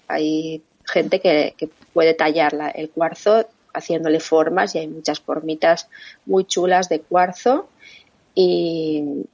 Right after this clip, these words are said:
y bueno, pues también está bien, ¿no? Es decir, llevo una, una formita, yo por ejemplo tengo una diosa Kuan Yin tallada en, en amatista,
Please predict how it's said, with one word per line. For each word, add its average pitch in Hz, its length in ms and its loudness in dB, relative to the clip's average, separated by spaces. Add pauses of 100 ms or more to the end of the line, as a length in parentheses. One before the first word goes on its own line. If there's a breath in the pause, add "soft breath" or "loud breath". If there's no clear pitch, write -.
(100)
y 170 200 4
bueno, 151 340 2
pues - 140 -12
también 143 260 -2
está 139 240 -2
bien, 131 220 2
¿no? 160 80 0
Es 185 60 2
decir, 156 280 -4
llevo 143 240 2
una, 151 400 -2
una 156 220 -2
formita, 165 580 0
yo 160 160 -2
por 160 100 0
ejemplo 180 380 -4
tengo 165 520 -4
una 175 220 -4
diosa 165 380 0
Kuan 170 240 0
Yin 226 220 2
tallada 165 600 2
en, 156 520 -8 (560 loud breath)
en 160 220 -2
amatista, 202 720 0